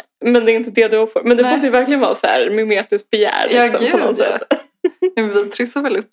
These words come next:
Speaker 2: det där hos varandra också,
Speaker 1: Ja, men
Speaker 2: tänker jag.
Speaker 1: verkligen. Alltså, men det är väl också det som är att vara kompisar, typ.
Speaker 2: Ja.
Speaker 1: Alltså, det vore ju absurt om man hade typ en nära vän och så bara så här, nej, den här personen <laughs> har inget inflytande på när jag, när jag
Speaker 2: Nej.
Speaker 1: alls.
Speaker 2: Nej, men precis.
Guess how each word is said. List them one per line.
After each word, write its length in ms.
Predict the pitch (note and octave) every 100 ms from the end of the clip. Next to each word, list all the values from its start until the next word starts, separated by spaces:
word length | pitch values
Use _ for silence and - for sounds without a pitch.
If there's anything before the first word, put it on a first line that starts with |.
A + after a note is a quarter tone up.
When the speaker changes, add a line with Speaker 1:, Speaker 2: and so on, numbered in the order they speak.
| -
Speaker 2:
det 60 | A#3
där 80 |
hos 180 | G3 G#3
varandra 440 | F#3+ G#3 G#3+ G#3+ A3
också, 120 | A3 A#3
Speaker 1:
Ja, 100 | A3
men 100 | G#3+
Speaker 2:
tänker 120 | G#3
jag. 60 |
Speaker 1:
verkligen. 400 | G3+ G#3 - - G#3+ _ -
Alltså, 240 | B3 A#3+
men 120 | A#3 A#3
det 80 |
är 40 | A#3+
väl 100 | A#3
också 200 | A#3+ A3+
det 220 | G#3+ A3
som 120 | G#3
är 180 | - A3
att 140 | G#3
vara 100 | - -
kompisar, 520 | - B3+ A#3+ G#3+ - -
typ. 120 | A#3+
Speaker 2:
Ja. 280 | G3+ F3+ F3+ _ _
Speaker 1:
Alltså, 280 | - A#3+ A#3
det 120 | G3
vore 160 | G#3 A3
ju 280 | G#3+ G3+ G3
absurt 460 | - G3+ - B3 A#3+
om 60 |
man 120 | G3 F#3
hade 240 | G#3 F#3
typ 220 | - -
en 120 | G#3+
nära 300 | G#3 G3 F#3
vän 240 | F#3+ G3 F#3+
och 100 | -
så 100 | -
bara 80 | -
så 120 | -
här, 140 | - G#3 - - _
nej, 200 | G#3 G#3+
den 180 | G#3+ A3
här 160 | B3 C4+
personen 420 | C4+ - - C#4
<laughs> 40 |
har 220 | C#4+ D#4+ C#4+
inget 220 | - -
inflytande 560 | D4 C#4 A3+ A3+ G#3 G#3
på 100 | G3+
när 100 | F#3+
jag, 140 | -
när 180 | - A3+
jag 180 | F#3+ G3+
Speaker 2:
Nej. 20 | A3+
Speaker 1:
alls. 240 | - A#3 -
Speaker 2:
Nej, 140 | F#3+
men 160 | F#3+ F#3+
precis. 560 | - - G3+ - -